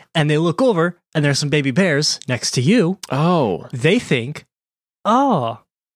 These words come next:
Speaker 1: another mama. I see you got some cubs.
Speaker 2: Hey,
Speaker 1: I can
Speaker 2: mama.
Speaker 1: respect that. I can get down with that.
Speaker 2: Okay.
Speaker 1: You do you." And she'll just pass on by.
Speaker 2: Yeah.
Speaker 1: She'll ju-, you will have connected with that mama bear. And she'll be like,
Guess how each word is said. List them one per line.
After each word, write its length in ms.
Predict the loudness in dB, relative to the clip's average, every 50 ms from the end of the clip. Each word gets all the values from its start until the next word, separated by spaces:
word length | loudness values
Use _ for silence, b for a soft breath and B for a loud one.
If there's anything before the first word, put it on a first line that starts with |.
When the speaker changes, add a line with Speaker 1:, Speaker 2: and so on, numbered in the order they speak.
| _ _ _ -2 _
Speaker 1:
another 340 | 2 4 4 4 4 2 2
mama. 640 | 2 2 2 2 2 2 2 2 0 -4 -8 -12 _ _ _ _
I 100 | -2 0
see 160 | 2 2 2
you 100 | 2 4
got 160 | 2 0 0
some 160 | -2 -6 -6
cubs. 460 | -4 -2 0 0 0 0 -2 -4 -6 -2
Speaker 2:
Hey, 120 | -2 0
Speaker 1:
I 80 | 2 2
can 60 | 2 2
Speaker 2:
mama. 140 | 2 2
Speaker 1:
respect 440 | 2 0 -2 -2 -2 -4 -4 -4 -6
that. 360 | -6 -4 -4 -4 -4 -6 _ _ _
I 100 | -4 -4
can 60 | 0
get 180 | 0 -2 -2 0
down 200 | -2 -2 -2 -2
with 100 | -4 -4
that. 260 | -2 -2 -2 -2 -4 _ -6
Speaker 2:
Okay. 440 | -6 -6 -4 -4 -4 -2 0 2
Speaker 1:
You 140 | 2 4 4
do 60 | 4
you." 340 | 4 4 4 2 2 0 -2 -4 -8
And 100 | -12 -10
she'll 140 | -8 -8 -8
just 200 | -6 -6 -8 -2
pass 240 | -2 -2 -2 0 0
on 140 | 0 0 0
by. 200 | 0 0 0 -2 -2
Speaker 2:
Yeah. 440 | -2 0 0 0 0 0 -2 -4 -8 _ _
Speaker 1:
She'll 160 | -12 -10 -6 -6
ju-, 120 | -6 -6 B B B -2
you 260 | 2 2 4 4 2
will 240 | 2 2 0 0 0
have 180 | -2 -8 -6
connected 480 | -4 -2 0 0 0 0 0 -2 -2 0
with 160 | -2 -4 -2
that 160 | -2 -2 0
mama 260 | 0 0 0 2 0
bear. 300 | 0 0 -2 -2 -2 -6 B B B B B
And 180 | -2 -2 0
she'll 220 | 2 2 2 2 2
be 120 | 2 2
like, 260 | 2 2 0 0 -2